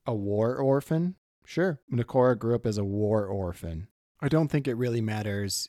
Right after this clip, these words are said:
at this time, the settlement or the planet where Nakora grew up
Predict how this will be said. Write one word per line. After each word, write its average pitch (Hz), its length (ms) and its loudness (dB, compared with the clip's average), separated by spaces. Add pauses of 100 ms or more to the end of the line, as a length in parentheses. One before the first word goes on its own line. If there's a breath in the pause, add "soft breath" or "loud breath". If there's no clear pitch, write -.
at 113 200 -8
this 107 260 -6
time, 120 840 -2 (100)
the 110 100 -6
settlement 104 720 -4
or 98 160 -4
the 92 80 -8
planet 101 680 -6
where 113 600 -2
Nakora 98 540 -4
grew 90 320 -4
up 85 200 -6